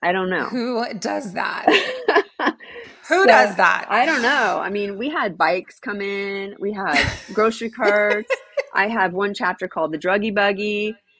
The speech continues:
Speaker 1: It was, I mean,
Speaker 2: I loved that one too.
Speaker 1: Yeah.
Speaker 2: And the bike, I remember that from one of your stories. And I love how you've they're little, they're like mini articles, kinda like Sex
Speaker 1: Mm-hmm.
Speaker 2: and the City, and that's what I loved about your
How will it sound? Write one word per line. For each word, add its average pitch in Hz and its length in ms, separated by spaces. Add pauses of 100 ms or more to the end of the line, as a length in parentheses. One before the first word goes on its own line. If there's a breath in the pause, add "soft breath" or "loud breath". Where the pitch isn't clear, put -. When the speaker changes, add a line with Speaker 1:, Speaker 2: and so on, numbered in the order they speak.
(140)
Speaker 1:
It 240 120
was, 208 240 (240)
I 196 140
mean, 180 380
Speaker 2:
I 247 100
loved 240 420
that 233 240
one 233 260
too. 220 340
Speaker 1:
Yeah. 247 400
Speaker 2:
And 226 120
the 226 60
bike, 226 460
I 233 140
remember 220 560
that 214 320
from 208 140
one 202 120
of 196 120
your 202 120
stories. 208 580
And 226 400
I 220 140
love 233 440
how 302 300
you've 214 240 (680 loud breath)
they're 320 120
little, 349 540 (260 loud breath)
they're 320 100
like 330 160
mini 330 300
articles, 247 580
kinda 262 220
like 262 200
Sex 196 280
Speaker 1:
Mm-hmm. 226 80
Speaker 2:
and 214 60
the 202 60
City, 208 300
and 180 120
that's 185 220
what 208 80
I 208 40
loved 196 460
about 190 200
your 190 120